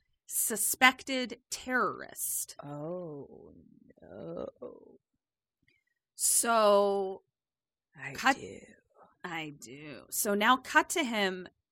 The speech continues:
Speaker 1: talking to the detectives, who are both alive, mind you, and they appear to not be hooked and severed
Speaker 2: Okay.
Speaker 1: via the penis.
Speaker 2: Or
Speaker 1: They
Speaker 2: pretzeled.
Speaker 1: or pretzeled.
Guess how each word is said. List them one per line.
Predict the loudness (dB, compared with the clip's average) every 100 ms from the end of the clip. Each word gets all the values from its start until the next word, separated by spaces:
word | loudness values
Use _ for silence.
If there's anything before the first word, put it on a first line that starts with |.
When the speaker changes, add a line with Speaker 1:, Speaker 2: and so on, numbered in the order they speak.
| _ -10
Speaker 1:
talking | 6 8 8 2 -2
to | -6
the | -8
detectives, | -10 -12 -12 -12 -12 -6
who | 0
are | 2
both | 4 4
alive, | 8 8 8
mind | 4 -4 -6
you, | -8 -12 _ _ _ -2
and | 2
they | 4
appear | 2 4 4
to | 6
not | 6 6 4
be | 0 0 -4 _ _ _ _ _
hooked | -4 -4 -2
and | -4
severed | 6 6 6 -2 -8 _ _ _ _ _ -14
Speaker 2:
Okay. | -14 -12 -12 -12 0
Speaker 1:
via | 8 10 10
the | 6
penis. | -2 -2 -2 -6
Speaker 2:
Or | 0 0 0
Speaker 1:
They | 2 2
Speaker 2:
pretzeled. | 2 -4 -8 _ 4
Speaker 1:
or | 4
pretzeled. | 6 2 2 -6 -6 -8